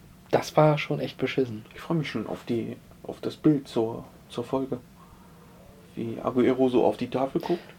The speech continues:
Speaker 1: Sehr gut.
Speaker 2: Und, äh, oh, die neue Podcast-Folge über mich. Oh.
Speaker 1: Das ist eine riesen Idee, das mache ich. Das hatte ich überhaupt nicht im Kopf, dass ich das ja auch machen könnte. Hier habt ihr's zuerst gehört.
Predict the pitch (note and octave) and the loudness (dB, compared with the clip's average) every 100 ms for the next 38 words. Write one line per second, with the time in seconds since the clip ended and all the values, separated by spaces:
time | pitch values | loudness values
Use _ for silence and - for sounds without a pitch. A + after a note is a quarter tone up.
0 | - - E3 E3+ G#2 - B2+ B2 A#2 A#2 | -14 -2 0 2 0 -2 -2 -2 -4 -8
1 | - A#2 A2+ - - - - - E3+ A#2+ | -6 -2 -2 -4 -10 -20 -10 -4 -2 0
2 | A2 A2+ A2 - - D#3 - A2 A2+ - | 0 0 0 -4 -10 -10 -8 -6 -6 -4
3 | A2+ A2 D#3+ G3 - - - C3 G#3 G3 | 2 2 2 -6 -12 -20 -8 -6 -6 -8
4 | - - - - - - - - D3+ D3 | -14 -20 -20 -20 -20 -8 -6 -4 -2 0
5 | C3+ C3+ C3 D#3+ A2 D#3+ F#3+ A2 - A2+ | 0 2 4 6 6 4 2 0 -6 0
6 | C3 B2+ B2+ B2 B2 A2+ - - C3+ A#2+ | 2 6 6 6 2 0 0 2 2 2
7 | A#2+ A#2 F3 C3 A#2 A#2 A#2 - - - | 2 4 2 -2 -6 -8 -10 -16 -20 -20
8 | - - - - - - - - A3+ A#3 | -20 -20 -20 -20 -20 -20 -20 0 6 6
9 | B3 G3 G3 - F#3+ F3 - B2 - | 6 6 6 8 10 10 10 8 6